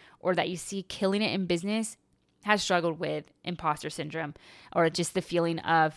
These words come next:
feeling like they don't belong, or that they, what they have to say is not valuable. And I wanna know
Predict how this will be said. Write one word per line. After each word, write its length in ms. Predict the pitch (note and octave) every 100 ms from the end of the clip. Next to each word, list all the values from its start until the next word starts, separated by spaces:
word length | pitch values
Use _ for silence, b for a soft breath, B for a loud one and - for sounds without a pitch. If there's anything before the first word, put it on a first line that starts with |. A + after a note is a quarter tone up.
| -
feeling 340 | - A3 A#3
like 220 | G3 F3+
they 100 | E3
don't 180 | D#3+ D#3
belong, 440 | D#3+ D#3+ D#3 D#3+ D#3+
or 80 |
that 260 | E3 D3+ -
they, 340 | F3 E3+ E3 -
what 240 | F3+ F3
they 140 | F3+ F3
have 200 | E3+ -
to 80 |
say 480 | E3 - E3 E3 D#3+ - _ _ _
is 120 | F#3+
not 220 | F3+ E3 D#3+
valuable. 560 | E3 D#3+ D#3 B2 C#3 b b b b
And 160 | A#3
I 80 | A#3+
wanna 340 | G#3+ A3 A#3+ C4
know 580 | A3 B3 C4 G3 F#3